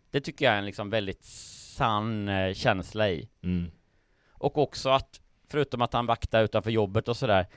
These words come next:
Speaker 1: att han dyker upp på samma gym.
Speaker 2: Ja.
Speaker 1: Det är också så här,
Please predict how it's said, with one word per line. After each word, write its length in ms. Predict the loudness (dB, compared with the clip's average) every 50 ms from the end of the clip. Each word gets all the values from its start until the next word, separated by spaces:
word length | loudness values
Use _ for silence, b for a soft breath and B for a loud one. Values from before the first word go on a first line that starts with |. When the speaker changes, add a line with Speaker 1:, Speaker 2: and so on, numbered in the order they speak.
| b b b b b b -14 _
Speaker 1:
att 140 | -10 -8 -2
han 280 | -2 -2 -2 -2 -4 -6
dyker 240 | -6 -4 -2 -4 -4
upp 100 | -4 -4
på 80 | -8
samma 340 | -6 -4 -4 -4 -2 -4 -6
gym. 500 | -4 -2 -2 -2 -2 -2 -2 -4 -4 -6 -8 -10 _ _ _ _ _ _ _ _ _ -20 _ _ _ _ _ -20 b b b b b b b b -6
Speaker 2:
Ja. 160 | -2 2 6
Speaker 1:
Det 40 | 8
är 40 | 6
också 180 | 6 6 0 -2
så 120 | 2 2
här, 120 | 2 2